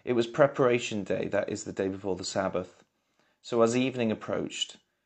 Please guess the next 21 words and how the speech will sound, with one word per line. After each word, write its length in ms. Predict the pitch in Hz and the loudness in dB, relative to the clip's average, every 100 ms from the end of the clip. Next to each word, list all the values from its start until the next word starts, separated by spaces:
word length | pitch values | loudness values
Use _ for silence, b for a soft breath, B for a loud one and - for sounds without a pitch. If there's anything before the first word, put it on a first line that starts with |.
| _ - | _ -2
Joseph 420 | 123 123 131 120 | 0 2 0 -4
of 160 | 110 - | -6 -4
Arimathea, 840 | 110 110 107 101 - 101 98 95 - _ - | -2 0 0 -2 -2 -2 -2 -6 -10 _ -16
a 80 | |
prominent 500 | 107 - 120 123 117 | -6 6 6 6 2
member 300 | 87 104 95 | 2 0 2
of 100 | 95 | 0
the 80 | 90 | -2
council, 680 | 92 104 92 - 95 92 - b b b b b - | -6 -6 -8 -6 -4 -4 -6 b b b b b -4
who 160 | 113 | 0
was 260 | 107 104 - | 4 2 2
himself 580 | 107 104 123 107 104 - | -4 2 4 4 2 -6
waiting 520 | - 107 110 113 113 104 | -6 2 2 2 -2 -6
for 100 | 98 | -6
the 80 | |
kingdom 320 | 95 107 92 92 | -6 -6 -6 -6
of 160 | 90 | -6
God, 300 | - 92 90 - b b b b b _ _ _ _ _ _ _ _ | -4 -4 -4 -8 b b b b b _ _ _ _ _ _ _ _
went 320 | 117 123 107 | 0 2 2
boldly 440 | 110 120 117 113 113 | 8 10 10 6 2
to 200 | - | 0